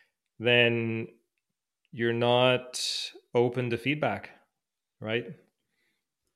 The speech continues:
You believe, like, every startup is full of hype, right? You talk to founders all the time and ask them how they're doing, like, "Oh, we're crushing it."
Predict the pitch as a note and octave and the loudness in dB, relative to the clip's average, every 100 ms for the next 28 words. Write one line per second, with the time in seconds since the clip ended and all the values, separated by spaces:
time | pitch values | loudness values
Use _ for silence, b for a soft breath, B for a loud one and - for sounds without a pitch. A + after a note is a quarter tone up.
0 | _ A2 A#2 B2 A#2 C#3 - C3 C3+ - | _ -8 -2 0 0 -2 0 2 4 8
1 | C3+ C3 C3 B2 - B2+ A#2 A#2 G#2+ A2+ | 8 10 6 2 4 6 6 4 0 0
2 | A#2 A2+ C3+ B2+ - - B2 B2 A#2+ A#2+ | 0 2 4 2 2 0 2 2 2 4
3 | A#2 A#2 C3 B2 B2 A#2 A#2 - A2+ A#2+ | 4 2 4 2 4 2 0 -2 -2 2
4 | A2+ A#2 F3 F#3 D#3 B2+ C#3 C3 B2 C3 | 2 4 6 6 4 2 4 4 6 2
5 | - G#2 F#2 | 2 -6 -12